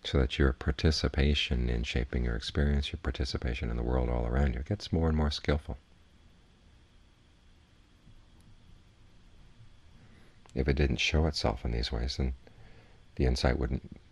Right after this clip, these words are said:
really be worth much. There are lots of teachings about emptiness and inconstancy or impermanence that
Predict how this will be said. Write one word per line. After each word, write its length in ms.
really 160
be 140
worth 280
much. 300
There 160
are 60
lots 420
of 140
teachings 460
about 260
emptiness 720
and 200
inconstancy 880
or 160
impermanence 680
that 100